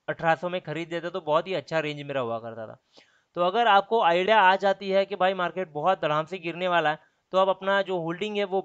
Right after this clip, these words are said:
बेच के नीचे आके खरीद सकते हो। लेकिन यहाँ पे एक पॉइंट इस तरह से है दोस्तों के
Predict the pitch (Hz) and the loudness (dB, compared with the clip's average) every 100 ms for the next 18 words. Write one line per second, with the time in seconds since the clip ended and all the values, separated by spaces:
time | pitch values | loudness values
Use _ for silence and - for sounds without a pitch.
0 | 190 165 202 - 170 165 _ _ _ _ | -2 -2 -2 -8 -8 -8 _ _ _ _
1 | _ 139 160 165 214 196 160 175 151 135 | _ -12 -10 -6 2 4 4 -4 -10 -14
2 | 123 117 _ 123 - - 175 214 170 147 | -14 -16 _ -20 -20 -16 -10 -2 2 2
3 | - 208 196 214 220 240 240 214 - 196 | 0 -4 0 -2 0 -2 -2 -10 0 2
4 | 196 190 196 185 175 - 185 202 | 2 0 -2 -2 -6 -10 -8 -8